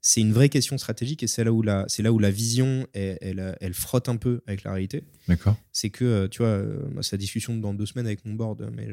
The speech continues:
Speaker 1: mais j'en, j'en parle assez facilement. C'est,
Speaker 2: D'accord.
Speaker 1: en fait, soit on pose un bureau de sales aux U S, on tra-, et les U S aujourd'hui avec, euh, l'I R A, t'as un, t'as un, t'as un niveau de rattrapage extrêmement fort.
Speaker 2: Monstrueux, ouais.
Speaker 1: T'as Biden qui te file un dollar quand tu dépenses un dollar de software dans une usine.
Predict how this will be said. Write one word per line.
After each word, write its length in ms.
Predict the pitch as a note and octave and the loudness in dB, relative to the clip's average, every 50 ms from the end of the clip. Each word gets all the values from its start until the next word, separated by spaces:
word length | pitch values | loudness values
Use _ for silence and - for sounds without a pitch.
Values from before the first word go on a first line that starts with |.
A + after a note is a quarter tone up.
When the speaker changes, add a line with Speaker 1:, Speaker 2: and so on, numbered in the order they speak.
| G#2+ | -10
Speaker 1:
mais 140 | A2+ G#2+ G#2+ | -10 -10 -10
j'en, 260 | G#2 G2+ G2+ G#2+ A2+ | -8 -8 -8 -8 -8
j'en 140 | A2+ G#2+ G2 | -8 -8 -6
parle 160 | G2+ A2 G#2+ | -6 -4 -4
assez 180 | G#2 G2+ - A2 | -4 -6 -8 -8
facilement. 400 | - G2 F#2+ - A2 A#2 C#3+ E3 | -8 -8 -6 -4 -4 -4 -4 -4
C'est, 200 | - - G#2 G2+ | -4 -4 -4 -4
Speaker 2:
D'accord. 320 | G2+ F2+ E2+ - G2+ A2+ A#2 - _ _ _ | -4 -4 -2 0 -2 -2 -2 -4 _ _ _
Speaker 1:
en 80 | - G#2+ | -6 2
fait, 200 | - C3 A#2+ - | 4 4 4 4
soit 260 | - - - D3+ C3+ | 0 2 4 4 4
on 120 | C3 A#2 | 4 2
pose 200 | G#2 - A#2+ - | 2 0 2 2
un 60 | G#2 | 2
bureau 200 | G2+ G2+ G#2 G#2 | 0 2 0 0
de 60 | G#2 - | 0 0
sales 200 | - G#2+ G2+ G2+ | 0 0 0 0
aux 60 | F#2+ | -2
U 120 | G2 G2 | -2 -4
S, 200 | G2 G#2+ - - - _ _ _ _ - | -6 -6 -8 -12 -14 _ _ _ _ -2
on 100 | G#2 G2+ | -2 0
tra-, 280 | - - - A#2 - - - | 0 -2 -4 -4 -6 0 2
et 260 | A2 G#2 G#2+ G#2 G#2 - _ | 4 6 6 4 2 -4 _
les 240 | - G2+ G2 F#2+ G2 | -2 -2 0 0 2
U 100 | G#2 A2 | 2 2
S 240 | A2 A2 G#2+ - - | 2 2 0 -2 -6
aujourd'hui 440 | G#2 G2 G2+ G2 F#2+ G2+ G#2 G2+ G2+ | -6 -6 -6 -6 -6 -6 -4 -4 -4
avec, 280 | F#2 F#2 F#2+ - - | -4 -4 -6 -8 -10
euh, 40 | G2 | -8
l'I 220 | G2 G2 G2 G2 G2 | -4 -2 -2 0 0
R 60 | G2 | 0
A, 240 | G2 G2 G2 G#2 - - _ _ _ _ _ _ _ _ | 0 -2 -2 -4 -6 -10 _ _ _ _ _ _ _ _
t'as 80 | - F#2 | -4 -2
un, 140 | F#2 F2 - - | -2 -4 -6 -10
t'as 80 | - F2+ | -10 -8
un, 180 | F2 F2+ F2 - - | -8 -8 -8 -10 -12
t'as 100 | - F#2 | -10 -8
un 60 | F#2 | -4
niveau 220 | F#2+ G2+ G2 G2+ G#2+ | -2 -2 0 0 -2
de 80 | G#2 | -2
rattrapage 540 | - G2+ - - G2+ G2 - G2 F#2+ F#2+ - _ | -4 -6 -6 -6 -8 -6 -4 -6 -6 -8 -6 _
extrêmement 540 | - C3 - - - - A#2 G#2+ G#2 G#2 F#2+ | 0 0 2 0 0 -2 0 0 0 -2 -4
fort. 240 | - - G2+ G2+ G2+ | -4 -6 -4 -2 0
Speaker 2:
Monstrueux, 440 | F#2 F2 - - - - E2 E2+ | 0 0 -2 -2 0 0 2 2
ouais. 160 | E2+ D#2 D#2 - - - _ - | 2 0 -2 -4 -8 -14 _ -4
Speaker 1:
T'as 80 | A2 | -2
Biden 400 | G#2 G2+ G#2+ G#2+ A2 A#2+ B2+ B2+ | 2 4 4 6 6 6 4 4
qui 100 | - - | 0 -4
te 80 | G#2 - | -8 -8
file 160 | - - G2 | -6 -4 -2
un 80 | F#2+ F#2+ | 0 0
dollar 300 | G2+ G2+ A#2 A#2+ - - | 0 0 0 -2 -4 -6
quand 80 | G2+ F#2+ | -10 -10
tu 140 | - - | -8 -6
dépenses 300 | G2 F#2+ - F#2+ G2 - | -6 -4 -2 -2 -4 -2
un 40 | G2+ | -2
dollar 180 | F#2+ F#2+ F#2+ F#2+ | -2 -2 -2 -2
de 60 | G2 | -4
software 300 | F#2+ - G#2 - - G#2+ | -6 -10 -10 -8 -8 -8
dans 60 | G2+ G2 | -6 -6
une 140 | G2+ A2 | -4 -4
usine. 200 | A#2 A#2+ B2 A2 | -4 -4 -4 -6